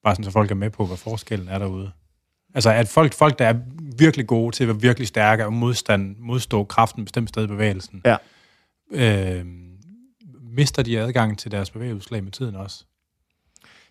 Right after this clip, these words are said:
Speaker 2: Altså, det er sådan rent praktisk, så kan jeg se, at dem, som for eksempel har meget, meget stor ankelstivhed,
Speaker 1: Ja.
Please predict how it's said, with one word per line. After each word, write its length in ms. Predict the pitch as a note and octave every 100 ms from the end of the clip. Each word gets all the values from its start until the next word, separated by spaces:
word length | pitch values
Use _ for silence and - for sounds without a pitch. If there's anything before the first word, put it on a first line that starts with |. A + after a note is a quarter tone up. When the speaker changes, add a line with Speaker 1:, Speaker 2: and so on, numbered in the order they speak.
| -
Speaker 2:
Altså, 140 | - A2+
det 160 | B2+
er 80 | A#2+
sådan 280 | G#2 B2+ G#2
rent 200 | A2 F2+
praktisk, 540 | - - - - F2
så 100 | -
kan 160 | C3 A#2
jeg 120 | F2
se, 260 | - A#2 A#2+
at 140 | E2+ -
dem, 180 | G#2
som 160 | A2+ F#2
for 100 | -
eksempel 300 | F2 G#2+ E2
har 60 | F2
meget, 200 | F2+ G2
meget 180 | F#2
stor 420 | - A2+ G2+ F2 -
ankelstivhed, 680 | D3 - F2+ F2+ D#2+ E2+ - _ _
Speaker 1:
Ja. 140 | C3+